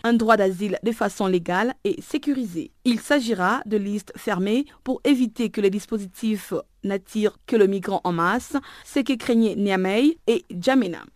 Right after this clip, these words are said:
Le secrétaire général de l'onu, Antonio Guterres, a récemment affirmé que la Libye est un territoire où les migrants sont victimes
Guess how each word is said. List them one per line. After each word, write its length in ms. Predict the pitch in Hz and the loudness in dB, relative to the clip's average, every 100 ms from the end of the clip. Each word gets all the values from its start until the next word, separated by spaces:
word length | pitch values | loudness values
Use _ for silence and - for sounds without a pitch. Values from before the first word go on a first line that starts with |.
| - - | -20 2
Le 140 | 208 214 | 4 4
secrétaire 540 | - 208 220 208 208 | 4 0 0 2 2
général 460 | 202 208 202 190 - | 2 0 2 0 2
de 100 | 185 | 2
l'onu, 460 | 196 175 196 262 294 - | 4 4 2 2 0 2
Antonio 380 | 269 285 233 | 4 4 2
Guterres, 520 | 208 196 - 196 254 - | 2 -2 0 2 0 0
a 120 | 202 | 0
récemment 480 | 190 269 - 208 190 - | 0 -2 -2 -2 -2 -2
affirmé 500 | 277 277 185 196 254 | -2 -2 0 0 0
que 120 | 240 | 0
la 120 | 185 | 0
Libye 380 | 185 170 240 285 - - - | -2 -2 -4 -6 -14 -10 -4
est 180 | 226 233 | 0 2
un 120 | 226 | 2
territoire 640 | 247 233 226 226 208 196 - | 0 -2 0 4 4 2 0
où 120 | 208 | 0
les 180 | 208 254 | 2 2
migrants 420 | 208 175 175 285 | 2 -2 -2 -2
sont 220 | - 214 | -2 -4
victimes 500 | 190 175 - 240 | -4 -8 -2 0